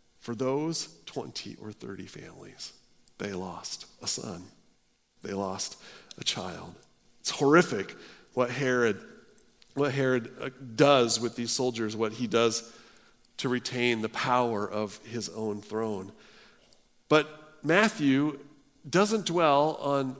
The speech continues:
what Herod does, but instead, again, uses it to paint a picture for us, to point to another story for us so that we might have a better understanding of it.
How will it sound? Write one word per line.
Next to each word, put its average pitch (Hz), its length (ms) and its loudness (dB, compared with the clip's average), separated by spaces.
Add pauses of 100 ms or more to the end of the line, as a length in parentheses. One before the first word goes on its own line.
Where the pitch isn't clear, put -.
(140)
what 139 400 -4 (140)
Herod 147 400 0
does, 147 340 2
but 127 220 -4
instead, 139 720 0
again, 135 640 0 (880)
uses 165 400 -2
it 123 200 -2
to 143 140 -4 (400)
paint 175 300 -4
a 147 60 -6
picture 202 340 -4
for 101 300 -4
us, 95 140 -8
to 127 120 -6
point 120 560 -4 (280)
to 156 140 0
another 165 360 2
story 175 500 -2
for 110 260 -2
us 117 120 0
so 139 100 0
that 131 100 2
we 151 140 0
might 160 120 0
have 156 120 0
a 139 60 0
better 147 340 2
understanding 147 580 -2
of 104 140 -2
it. 98 100 -4